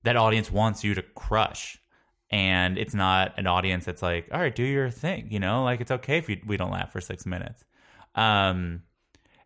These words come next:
and that's a useful skill because, like, you go to rural blah, blah, blah, and there's some chuckle hut. They're not going to be, like,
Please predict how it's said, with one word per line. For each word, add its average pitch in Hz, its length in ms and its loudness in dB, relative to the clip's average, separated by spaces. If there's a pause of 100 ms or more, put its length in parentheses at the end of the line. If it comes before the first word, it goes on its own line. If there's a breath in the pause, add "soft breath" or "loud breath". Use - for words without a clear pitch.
(140)
and 156 280 4
that's 147 200 2
a 151 60 0
useful 117 440 2
skill 117 400 2
because, 110 340 -4
like, 92 340 0
you 104 140 -6
go 95 320 2
to 87 600 -4 (520)
rural 95 640 2
blah, 90 320 2
blah, 95 100 2
blah, 87 380 0
and 90 80 -2
there's 87 160 -4
some 90 480 -2
chuckle 92 300 -2
hut. 87 280 0 (460 soft breath)
They're 117 300 4
not 113 340 4
going 101 240 2
to 107 80 -2
be, 98 400 2
like, 98 480 2